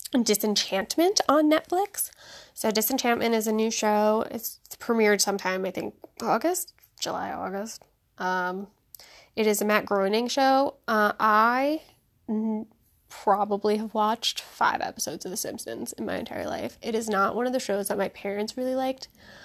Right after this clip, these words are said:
when I was a kid, so I didn't wind up watching it. Um, even, like, just on my own, I just kind of, like, whatever. And the episodes I've seen have been fine, but it's just, like, n-, now it's been on for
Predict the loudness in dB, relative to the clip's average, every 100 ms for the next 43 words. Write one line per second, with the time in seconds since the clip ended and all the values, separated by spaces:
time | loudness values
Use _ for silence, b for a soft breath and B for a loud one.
0 | B B B _ 2 4 2 4 4 4
1 | 4 4 4 2 -6 -6 -6 -4 -4 -4
2 | -4 -4 -6 -4 -4 -4 -8 _ -6 -2
3 | 0 -2 -4 -10 _ _ -4 0 2 2
4 | 0 -6 -10 -6 -4 -2 -2 -2 -4 -2
5 | -2 -4 -8 -8 -10 -8 -8 -8 -8 -10
6 | -8 -6 -4 0 0 2 2 4 2 0
7 | -2 -2 -4 -6 -4 0 2 2 0 -2
8 | -4 -4 -2 -2 -2 -6 -12 -10 -8 -4
9 | -2 0 0 -4 -10 -10 -8 -6 -8 -8
10 | -10 -10